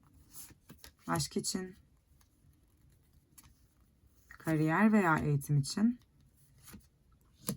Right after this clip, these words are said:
ve o aklınızdaki şey için. Bir tane de ay kartlarımdan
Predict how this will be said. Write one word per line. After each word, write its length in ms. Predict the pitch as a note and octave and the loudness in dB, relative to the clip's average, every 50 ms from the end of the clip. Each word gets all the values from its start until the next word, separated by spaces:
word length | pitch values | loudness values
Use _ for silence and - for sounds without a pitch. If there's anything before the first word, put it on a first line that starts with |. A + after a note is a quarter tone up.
| - _ _ _ _ _ _ _ _ _ - - _ - F#3 | -12 _ _ _ _ _ _ _ _ _ -20 -20 _ -10 -6
ve 120 | F#3 F#3+ | -4 -4
o 40 | F3+ | -4
aklınızdaki 800 | F3 F3 D#3+ D3 - - E3 E3 E3 D3+ D#3+ D#3+ D#3+ D3+ - | -4 -4 -6 -8 -6 -6 -4 -4 -4 -4 -4 -6 -6 -6 -6
şey 180 | - - F3+ D#3+ | -6 -4 -4 -4
için. 280 | D3+ C#3+ - D3 C#3 - - - - - - - - - - _ _ - - - _ _ _ _ _ _ _ _ _ - - _ _ _ _ - | -4 -4 -6 -8 -8 -8 -12 -18 -20 -20 -20 -20 -20 -20 -20 _ _ -20 -20 -20 _ _ _ _ _ _ _ _ _ -20 -20 _ _ _ _ 4
Bir 260 | G#3 B3+ C#4+ D4 C#4+ | 6 6 6 4 2
tane 380 | - - G3+ F3+ E3 D#3+ D#3 | 0 2 4 4 4 4 4
de 180 | D3+ D#3 D#3 F#3+ G#3+ G#3+ - - - - - - _ _ _ - | 4 2 2 0 -2 -6 -8 -12 -20 -20 -20 -20 _ _ _ 4
ay 180 | F#3 G#3+ A#3+ B3 | 6 6 6 6
kartlarımdan 720 | - G3+ F3+ - - - D#3 D3+ D3 D3 D3 D3 - | 4 2 0 0 0 0 2 4 4 4 4 4 0